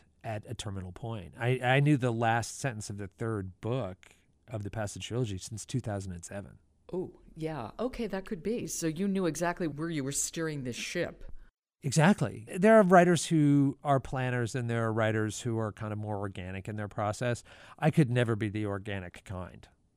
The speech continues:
Speaker 1: right? Who says, you know, the ones who say, like, "I write into this novel and kind of find it, and the characters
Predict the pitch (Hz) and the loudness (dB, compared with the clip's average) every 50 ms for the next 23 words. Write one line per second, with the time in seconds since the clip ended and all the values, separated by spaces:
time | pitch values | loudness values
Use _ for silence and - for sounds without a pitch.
0 | _ - - 107 104 98 98 104 110 101 - 117 104 101 104 120 127 113 107 101 | _ -8 -6 -4 -4 -4 -4 -6 -6 -6 -4 -4 -6 -6 -6 -6 -4 -4 -4 -2
1 | 104 110 107 104 101 - 107 - - 107 104 101 92 101 95 101 113 131 131 135 | -4 -4 -4 -4 -6 -6 -8 -8 -6 -4 -4 -4 -6 -6 -6 -2 2 4 4 6
2 | 131 127 120 110 113 107 - - - 117 110 104 104 101 107 104 95 95 - 113 | 4 2 0 -2 -4 -6 -6 -8 -8 -6 -4 -4 -4 -4 -4 -6 -8 -8 -8 -10
3 | 98 92 - - - - 104 101 104 107 107 101 101 101 98 95 _ - - - | -10 -10 -12 -12 -10 -6 -6 -2 -2 -2 -2 -2 -2 -2 -4 -4 _ -14 -20 -20
4 | - - - - 107 107 101 - - 117 107 107 95 - 110 101 101 98 95 - | -20 -16 -10 -8 -6 -6 -6 -4 -4 -2 0 0 -2 -2 -2 -2 0 -2 -2 -6
5 | - | -8